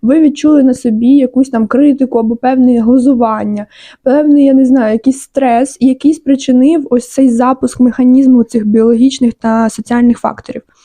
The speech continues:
Наприклад, якщо у вас сталося якесь, не знаю, там, сімейне розлучення, так, тобто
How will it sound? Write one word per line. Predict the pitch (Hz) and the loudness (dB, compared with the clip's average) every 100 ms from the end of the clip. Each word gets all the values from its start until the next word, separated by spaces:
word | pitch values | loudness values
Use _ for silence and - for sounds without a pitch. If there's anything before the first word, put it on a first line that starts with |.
| - - - 240 | -20 -20 -6 -2
Наприклад, | 320 320 285 277 202 226 | -2 0 -2 -2 -4 -4
якщо | 233 - 349 392 | -6 -4 0 2
у | 294 | 2
вас | 254 294 320 - _ _ - | 0 -2 -4 -12 _ _ -12
сталося | - 302 339 320 269 | -4 0 0 0 0
якесь, | 254 269 285 | 0 -2 0
не | 262 | 0
знаю, | 240 214 208 202 | 2 0 -2 -4
там, | 202 208 | -6 -6
сімейне | - 240 320 311 | -2 0 2 2
розлучення, | 302 277 226 233 254 214 - 202 208 220 | 2 0 0 0 0 -2 -6 -10 -6 -2
так, | 233 247 | -4 -4
тобто | 208 - | -10 -4